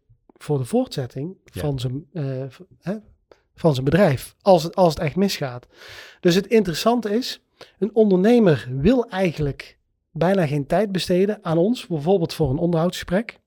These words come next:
Speaker 1: Als je erover nadenkt, eigenlijk is ons businessmodel veel interessanter als we die ondernemer nooit spreken.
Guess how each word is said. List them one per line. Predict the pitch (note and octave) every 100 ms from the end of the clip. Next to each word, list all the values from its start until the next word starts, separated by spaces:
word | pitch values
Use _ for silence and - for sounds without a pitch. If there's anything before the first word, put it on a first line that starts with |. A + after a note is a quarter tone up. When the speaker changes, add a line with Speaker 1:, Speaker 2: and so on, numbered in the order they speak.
| _ _ _ _ - _ _ _ _ _ - _
Speaker 1:
Als | D#3+
je | F3+
erover | F3+ E3
nadenkt, | G3+ G3 C#3+ B2 - _ _ _ _ _ _
eigenlijk | A3+ C#4 A3 F3
is | G3+
ons | F3 D#3 D3
businessmodel | B3 C4+ G#3+ D#3 D3 C#3+ B2+ B2
veel | - C4+ B3
interessanter | A3 D3+ B2+ - C4+ B3 E3+ G3
als | F#3+ E3+
we | E3
die | F#3+
ondernemer | F#3+ E3 F#3+ E3+
nooit | D3+ E3+ C#3+
spreken. | - C3+ C#3 D3+ C4